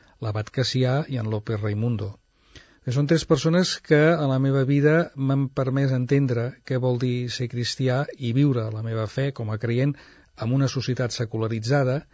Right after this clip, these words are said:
ser coherent amb això i ser coherent amb un compromís cara a la societat. Penso que són tres persones que jo i molta més gent els hi hem d'agrair el seu testimoniatge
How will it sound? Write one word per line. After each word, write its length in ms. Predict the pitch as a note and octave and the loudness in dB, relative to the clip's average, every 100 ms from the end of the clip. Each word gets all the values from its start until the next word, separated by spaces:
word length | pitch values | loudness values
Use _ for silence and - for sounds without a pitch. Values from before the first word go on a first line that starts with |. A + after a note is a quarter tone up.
| _ - - - | _ -20 -20 -6
ser 260 | - D#3+ C#3+ | 2 4 6
coherent 400 | C#3+ C#3+ C#3+ C#3 B2 | 6 6 4 2 -2
amb 140 | A#2 | -4
això 240 | A#2 D3 C#3+ E3 _ _ _ | -2 -2 -2 -4 _ _ _
i 80 | B2 | -2
ser 180 | - C#3 | 0 4
coherent 260 | D3+ D3 | 4 4
amb 120 | D3+ D#3 | 2 -2
un 40 | - | -2
compromís 640 | C#3 A#2+ B2+ B2+ C3+ - | -4 -2 -2 0 0 -2
cara 200 | - B2 | -2 -2
a 60 | A#2 | -2
la 80 | G#2 | -4
societat. 600 | A#2 G#2+ A2+ A2+ G#2 - - _ - - _ - - | -6 -6 -6 -4 -6 -10 -20 _ -20 -20 _ -12 -4
Penso 200 | A#2 C#3 | 0 0
que 60 | |
són 140 | C3+ C3+ | 0 0
tres 140 | C3 - | -2 0
persones 520 | B2+ B2+ C#3+ D3+ - | -2 0 0 0 -4
que 240 | - B2+ A#2+ A#2 A#2+ - D3+ D3+ A#2+ | -4 -2 0 -2 -6 -10 -20 -6 6
jo 140 | D#3+ E3+ - - - D#3+ | 6 6 -2 -20 -4 0
i 220 | D3+ C#3 - - | 0 -2 -12 -6
molta 340 | A#2 C#3+ C#3+ | 0 0 0
més 160 | B2+ B2 | -2 -2
gent 140 | A#2 B2+ | -2 -4
els 120 | B2 | -4
hi 60 | B2+ | -4
hem 100 | B2 | -2
d'agrair 580 | A#2+ A#2 A#2 A2+ B2+ - - | -2 0 0 0 -2 -6 -8
el 100 | A2+ | -8
seu 320 | - B2 A#2+ A#2 A2+ A2 - - - - | -4 -2 -2 -2 -4 -8 -12 -20 -12 -6
testimoniatge 960 | B2 - A#2 A#2+ B2 B2 A#2+ - C#3+ | -4 -2 -2 0 2 2 0 0 -2